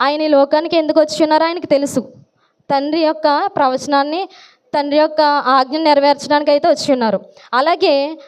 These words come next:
ఆయన ఈ లోకంలో పుట్టినప్పుడు ఒక సాధారణమైన మనిషిగా పుట్టారు కాబట్టి కుటుంబ బాధ్యతలన్నింటిని కూడా నెరవేర్చుకున్నారు. ఈ లోక సంబంధమైన తల్లిని విడిచిపెట్టలేదు, అలాగే తండ్రి యొక్క ఇచ్చిన మాటను కూడా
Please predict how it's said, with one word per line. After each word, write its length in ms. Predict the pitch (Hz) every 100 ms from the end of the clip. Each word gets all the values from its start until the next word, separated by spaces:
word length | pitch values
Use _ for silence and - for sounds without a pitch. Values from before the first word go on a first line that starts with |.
| - 240
ఆయన 240 | 294 320
ఈ 80 | 330
లోకంలో 420 | 302 294 320 349
పుట్టినప్పుడు 840 | 359 339 330 330 311 269 254 302 311 - _ _ _ _ _ _ -
ఒక 300 | 277 302 294
సాధారణమైన 600 | - 294 269 285 311 339
మనిషిగా 380 | 330 302 294 311
పుట్టారు 340 | 320 320 311
కాబట్టి 580 | 302 311 302 262 226 254 - - _
కుటుంబ 280 | 311 311 349
బాధ్యతలన్నింటిని 1040 | 359 330 320 330 349 339 339 339 330 320
కూడా 260 | 330 330 392
నెరవేర్చుకున్నారు. 800 | 370 320 311 311 - 294 240 175 - _ _ _ _ _ _ _ _ _ _ _
ఈ 40 | 294
లోక 280 | 294 294 294
సంబంధమైన 460 | 339 320 339 339
తల్లిని 380 | 349 320 302 330
విడిచిపెట్టలేదు, 880 | 370 359 - 339 359 349 403 440 285 - _
అలాగే 300 | 254 285 320
తండ్రి 320 | - 311 302
యొక్క 160 | 320 320
ఇచ్చిన 600 | 247 294 - 381 302 269
మాటను 420 | 285 269 269 302
కూడా 380 | 302 294 349 427